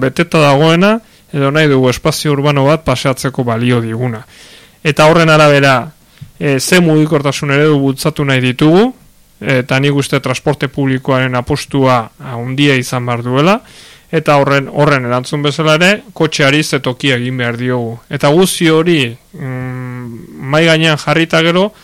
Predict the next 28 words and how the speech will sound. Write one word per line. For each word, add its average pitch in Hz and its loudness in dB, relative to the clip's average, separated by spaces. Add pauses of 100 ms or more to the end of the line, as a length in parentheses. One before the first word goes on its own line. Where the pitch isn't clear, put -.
(580)
aterako 143 -2
dugu 139 0
otaren 135 -2
inguruko 127 -2
konklusio 120 -4
hori. 110 -6
Ez, 123 -6
nik 143 -2
uste 156 0
dut, 156 -4
e, 135 2 (640)
egia 160 4
da 156 6 (420)
herritar 147 0
bezala 143 0
ni 147 0
neu 151 2
ere, 156 2 (260)
e, 131 -6 (1400)
mm, 127 -10
sa-, 123 -2
arkatetzan 139 -4
sartu 151 -2
baino 147 2
lehenago, 147 2 (480)
e, 143 -6
otaren 139 0
kontu 131 0